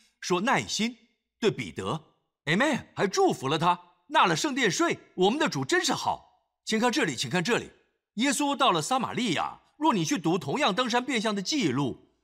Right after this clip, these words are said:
在同一段到了最后，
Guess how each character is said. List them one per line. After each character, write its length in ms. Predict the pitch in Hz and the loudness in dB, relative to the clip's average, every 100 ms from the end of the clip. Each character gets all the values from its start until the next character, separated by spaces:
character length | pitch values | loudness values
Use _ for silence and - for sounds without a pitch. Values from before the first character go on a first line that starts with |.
| _ | _
在 140 | - 170 | -4 -4
同 260 | - - | -2 -4
一 140 | 240 175 | -2 2
段 260 | 226 160 | 2 2
到 220 | 98 190 151 | 2 2 2
了 360 | 120 110 - _ | 2 -2 -10 _
最 180 | 277 196 | 0 0
后， 600 | - 285 196 - _ | 2 0 0 -4 _